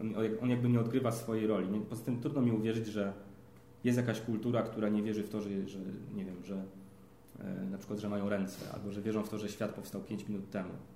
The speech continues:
Znaczy, mogą, y, wierzyć w to nawet na poziomie deklaratywnym, ale nie wierzę w, nie wierzę w to, że, y, zachowują się, postępują zgodnie z takim przekonaniem.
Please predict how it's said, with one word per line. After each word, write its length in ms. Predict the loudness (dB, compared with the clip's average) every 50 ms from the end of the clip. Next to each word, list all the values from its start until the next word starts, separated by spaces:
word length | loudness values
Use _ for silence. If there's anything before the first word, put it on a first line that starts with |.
| -20 -20 -20 -20 -20 -20 -12 -12
Znaczy, 220 | -10 -6 0 2
mogą, 460 | 4 6 6 6 4 4 0 0 2
y, 160 | 4 4 4
wierzyć 340 | 4 4 4 4 4 2 0
w 60 | -2
to 100 | -2 -2
nawet 300 | 0 0 0 0 0 0
na 80 | -2 -2
poziomie 340 | -2 0 0 2 2 2 2
deklaratywnym, 760 | 0 0 0 0 0 0 0 0 0 2 2 2 2 2 0 0 -4 -8 -12 -16 -18 -18 -10 -2
ale 160 | 0 2 4
nie 60 | 4 4
wierzę 180 | 4 4 4
w, 140 | 2 2 0
nie 80 | 2 2
wierzę 180 | 2 2 2
w 40 | 2
to, 100 | 0 0
że, 360 | 2 4 4 4 2 2 2
y, 320 | 2 2 4 2 2 0 -2
zachowują 520 | -4 -4 -2 -2 0 2 2 2 2 2
się, 280 | 0 -2 -2 -2 -2 -2 -4 -8 -10 -14 -16 -16 -18 -18 -10 -8
postępują 500 | -8 -4 -2 -2 0 0 0 0 0 0
zgodnie 340 | 0 0 0 0 0 -2
z 60 | -4 -6
takim 200 | -8 -6 -6 -6
przekonaniem. 540 | -6 -8 -8 -4 -4 -4 -4 -4 -6 -10